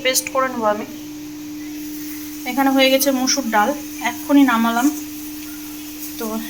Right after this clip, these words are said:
একটু জায়গাটা ফাঁকা হলে না ঢেকে দেবো। আর এখানে আমি দুটো ডিম সেদ্ধ করলাম, একটা জুথির, একটা আমার। আর এখানে আমি কেটে নিয়েছি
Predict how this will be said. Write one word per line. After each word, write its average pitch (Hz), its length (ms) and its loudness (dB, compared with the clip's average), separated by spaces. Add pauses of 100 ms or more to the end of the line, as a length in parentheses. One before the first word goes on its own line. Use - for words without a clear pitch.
(100)
একটু 269 180 -2 (100)
জায়গাটা 247 420 2
ফাঁকা 247 240 4
হলে 262 300 6
না 285 60 6 (220)
ঢেকে 208 220 -2
দেবো। 202 200 -2 (800)
আর 214 80 8 (100)
এখানে 247 220 -2 (100)
আমি 240 140 -2 (140)
দুটো 233 220 0
ডিম 240 160 0
সেদ্ধ 233 220 0 (140)
করলাম, 233 260 2 (140)
একটা 226 200 -6 (160)
জুথির, 254 360 -6
একটা 226 220 -6
আমার। 202 180 -6 (1120)
আর 233 240 2
এখানে 285 400 2
আমি 277 120 0
কেটে 277 240 -2
নিয়েছি 269 440 0